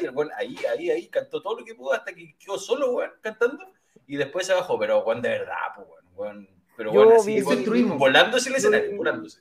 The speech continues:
Speaker 2: yo vi eso una vez en algún show en el Óxido, pero porque los, los músicos estaban medio oscurados. Entonces
Speaker 3: Mira.
Speaker 2: quedaron cantando, quedaron cantando dos nomás, pero en fin.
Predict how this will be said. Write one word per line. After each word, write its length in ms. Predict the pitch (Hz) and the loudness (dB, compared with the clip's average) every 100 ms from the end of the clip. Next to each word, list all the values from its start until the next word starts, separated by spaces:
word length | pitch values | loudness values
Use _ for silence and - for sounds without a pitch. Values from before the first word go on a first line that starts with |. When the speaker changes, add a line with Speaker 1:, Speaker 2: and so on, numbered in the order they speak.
| - | -8
Speaker 2:
yo 100 | 185 | -4
vi 160 | 190 196 | -2 -2
eso 180 | - 208 | -4 -4
una 180 | 190 | -2
vez 160 | 185 208 | 0 0
en 60 | 196 | -2
algún 240 | 180 185 | -2 -4
show 160 | - 196 | 0 0
en 80 | 185 | 4
el 80 | |
Óxido, 340 | 180 185 208 196 | 2 2 2 2
pero 120 | 180 | 2
porque 220 | 170 - 151 | -2 -4 -4
los, 360 | 151 151 143 | -4 -4 -6
los 360 | 143 139 139 - | -6 -6 -6 -8
músicos 280 | 160 165 156 | -10 -8 -4
estaban 220 | 160 151 | -2 -2
medio 140 | 156 | -2
oscurados. 400 | 151 - 123 127 - - - - _ | -6 -4 -2 -2 -4 -20 -20 -20 _
Entonces 220 | - - 151 | -16 -14 -6
Speaker 3:
Mira. 120 | 233 165 | 0 0
Speaker 2:
quedaron 120 | 156 | -2
cantando, 500 | 151 139 165 170 165 | -8 -10 -12 -12 -6
quedaron 340 | 160 170 170 | -2 0 0
cantando 420 | 160 156 175 165 156 | -2 -4 -2 -2 -2
dos 140 | 160 | -2
nomás, 260 | 170 143 - | -4 -8 -10
pero 280 | 147 139 135 | -10 -8 -10
en 60 | - | -10
fin. 140 | 120 | -10